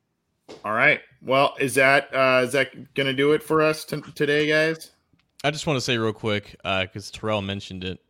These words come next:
Speaker 2: uh, Jason Kelce couldn't re-, recruit Joe Burrow to U C, so I don't know if he
Speaker 1: Ah.
Speaker 2: would be a great recruiter in general as the U C head coach. So, you know, pr-, probably, probably look, looking beyond him if,
Speaker 1: Thanks,
Speaker 2: if,
Speaker 1: but no
Speaker 2: if
Speaker 1: thanks.
Speaker 2: Satterfield doesn't work out.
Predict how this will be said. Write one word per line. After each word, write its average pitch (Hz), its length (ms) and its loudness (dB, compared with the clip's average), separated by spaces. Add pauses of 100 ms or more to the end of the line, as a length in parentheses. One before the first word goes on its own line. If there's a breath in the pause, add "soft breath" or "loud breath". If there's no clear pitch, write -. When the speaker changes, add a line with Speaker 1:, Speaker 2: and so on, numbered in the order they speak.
(260)
Speaker 2:
uh, 92 220 -2
Jason 127 360 -6
Kelce 104 400 -8
couldn't 107 280 -8
re-, 90 120 -10 (220)
recruit 101 500 -10
Joe 98 180 -8
Burrow 92 300 -8
to 87 60 -12
U 90 100 -10
C, 95 300 -8
so 92 160 -10
I 107 60 -6
don't 120 120 -8
know 127 60 -2
if 131 40 2
he 127 80 4
Speaker 1:
Ah. 123 140 2
Speaker 2:
would - 80 -10
be 98 120 -6
a 95 40 -8
great 101 200 -6
recruiter 95 420 -10
in 92 100 -10
general 95 300 -6
as 87 80 -12
the 92 60 -12
U 90 100 -4
C - 200 -8
head 85 140 -10 (100)
coach. 85 300 -12
So, 87 300 -10 (520 loud breath)
you 101 120 -6
know, 92 140 -6 (360)
pr-, - 80 -20 (520 loud breath)
probably, 156 220 2
probably 131 280 2
look, - 100 -8
looking 110 220 -4
beyond 92 280 -2
him 87 240 -8 (140)
if, 90 220 -8
Speaker 1:
Thanks, 185 200 2
Speaker 2:
if, 160 120 -2
Speaker 1:
but 151 40 0
no 143 40 2
Speaker 2:
if 131 80 -2
Speaker 1:
thanks. 104 320 -2
Speaker 2:
Satterfield 98 100 -6
doesn't 92 420 -10
work 101 220 -10
out. 95 260 -4